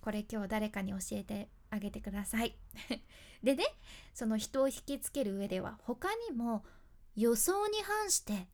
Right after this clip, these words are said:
とか、驚いたことにとか入れても後の話が強調されますよね。あと、あなただけに特別な情報をお伝えします。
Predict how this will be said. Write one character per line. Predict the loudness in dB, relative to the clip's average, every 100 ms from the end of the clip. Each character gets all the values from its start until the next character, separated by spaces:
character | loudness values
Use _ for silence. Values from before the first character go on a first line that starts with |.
| -12
と | -10
か、 | -8 -8 -12 -20 -20 -20 -12 0
驚 | 2 6 8 8 6
い | 6
た | 2
こ | 2
と | 6 6
に | 6 2 -20 -16 -6
と | 0
か | 4
入 | 4
れ | 4
て | 2
も | 4 4
後 | 4 4
の | 2
話 | 2 0 -2 -2
が | -4 -2
強 | -2 -2
調 | -2 -2 -2 -6 _ -12
さ | -2 0
れ | 0
ま | -2 -4
す | -6
よ | -4
ね。 | -2 -2 -8 -20 -20 -20 -20 -20 -10
あ | -8
と、 | -2 -2 -2 -8 -20 -20 _ _ -20 -8 2
あ | 4
な | 6
た | 6 4
だ | 4
け | 4
に | 4 4 4
特 | 2 4 4
別 | 4 4
な | 4
情 | 4 4 4
報 | 4
を |
お | 4
伝 | 4 4
え | 4
し | 2
ま | 2
す。 | 0